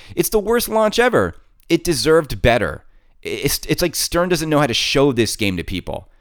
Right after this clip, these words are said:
What a joke. What a freaking joke.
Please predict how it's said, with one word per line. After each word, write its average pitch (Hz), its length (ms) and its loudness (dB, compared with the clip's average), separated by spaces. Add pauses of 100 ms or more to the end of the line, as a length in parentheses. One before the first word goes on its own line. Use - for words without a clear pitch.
(140)
What 185 180 2
a 240 40 -2
joke. 160 680 0 (280)
What 147 240 0
a 208 60 4
freaking 170 520 -4
joke. 139 440 0